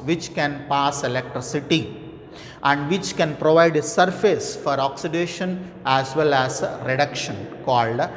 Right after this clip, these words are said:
which one? Electrode. Electrodes are reactive electrodes and inert electrodes. Reactive means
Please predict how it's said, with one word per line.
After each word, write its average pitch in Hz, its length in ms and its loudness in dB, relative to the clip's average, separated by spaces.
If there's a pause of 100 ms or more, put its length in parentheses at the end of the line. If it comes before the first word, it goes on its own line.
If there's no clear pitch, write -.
(240)
which 139 240 -4
one? 117 520 -2
Electrode. 156 640 2 (1300)
Electrodes 214 540 4
are 156 420 4
reactive 180 480 2
electrodes 196 640 0
and 139 260 -2 (160)
inert 214 380 4
electrodes. - 680 -6 (360)
Reactive 220 560 4
means 185 440 -4